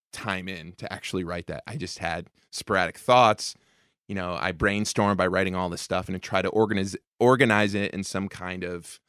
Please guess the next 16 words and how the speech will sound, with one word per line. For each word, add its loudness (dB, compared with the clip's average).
storytelling -6
philosophy, -8
right? -8
And -8
Michael -2
and -6
the -4
Comics -2
Experience -6
is -8
the -6
website -6
that -6
I -6
went -8
to, -4